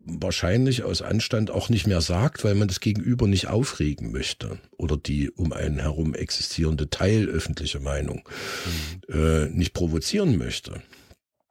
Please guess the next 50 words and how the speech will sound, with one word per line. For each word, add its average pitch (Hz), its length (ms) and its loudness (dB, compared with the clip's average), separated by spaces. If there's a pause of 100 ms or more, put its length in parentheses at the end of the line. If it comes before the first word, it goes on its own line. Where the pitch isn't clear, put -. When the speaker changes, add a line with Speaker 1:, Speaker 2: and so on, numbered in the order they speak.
(360)
Speaker 1:
Ja, 80 240 2 (280)
ich 80 140 -6
will 92 120 4
jetzt 87 180 2
nicht 87 160 2
weiter 85 260 2
auf 85 160 -2
die, 76 320 0 (200)
Speaker 2:
Nee, 117 120 4
nee, 107 200 4
ist 80 120 0
Speaker 1:
äh, 76 80 4
Speaker 2:
klar. 87 260 4
Das - 80 -10
Speaker 1:
politischen 85 460 2
Speaker 2:
können 127 220 4
wir 110 100 2
auch 104 140 2
gar 90 180 6
Speaker 1:
Fragen 82 360 2
Speaker 2:
nicht. - 80 -6
Ja. 92 140 0 (200)
Speaker 1:
da 85 180 2
Speaker 2:
Nee. - 60 -2
Speaker 1:
eingehen. 98 500 4
Das, - 220 -4
naja, 120 580 2
wir 110 100 2
könnten 123 400 2
schon, 160 340 2
wir 82 120 0
Speaker 2:
Ja, 123 140 6
Speaker 1:
können 98 60 2
ja 95 80 4
Speaker 2:
wir, 160 80 4
Speaker 1:
mit - 80 0
der 90 160 2
Speaker 2:
<laughs> 78 80 -2
Speaker 1:
Geschichte, 117 360 0
Speaker 2:
wir 127 60 4
Speaker 1:
man - 220 -6
Speaker 2:
können, 92 180 2
Speaker 1:
kann 117 180 4
ja 110 120 4
mit 98 100 2
der 95 80 2
Speaker 2:
ja. 87 60 4
Speaker 1:
Geschichte 156 420 2
arbeiten, 95 560 -2
aber, 87 280 -4